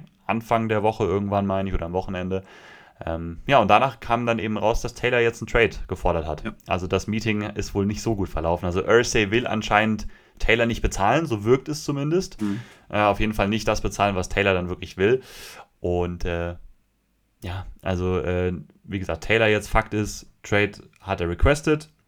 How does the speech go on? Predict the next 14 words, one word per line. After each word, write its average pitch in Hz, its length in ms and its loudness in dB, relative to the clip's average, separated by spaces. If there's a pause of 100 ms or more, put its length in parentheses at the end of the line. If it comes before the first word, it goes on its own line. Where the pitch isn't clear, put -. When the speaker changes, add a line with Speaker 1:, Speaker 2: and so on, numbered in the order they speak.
(600)
Speaker 1:
Muss 92 120 -18
mal 82 100 -6
schauen, 92 280 -2
wie 85 60 -4
die - 100 -10
Colts 127 260 2
damit 107 180 0
umgehen, 104 560 -2
ob's 87 220 -10
da 95 80 -6
eine 87 100 0
Lösung 101 320 0
noch 95 160 -4
gibt. 98 300 -4